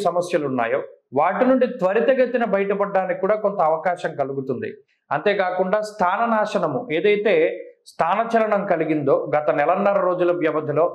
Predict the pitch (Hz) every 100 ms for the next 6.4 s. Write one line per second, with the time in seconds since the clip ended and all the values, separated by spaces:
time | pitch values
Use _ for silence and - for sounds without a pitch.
0 | - _ _ - 147 190 196 151 160 185
1 | 202 202 190 170 151 139 127 147 - 170
2 | 156 202 196 202 156 170 165 143 139 139
3 | - 139 165 202 190 185 160 160 151 143
4 | 139 165 147 - - _ 151 175 170 156
5 | 160 214 233 226 220 226 214 214 208 214
6 | 202 196 185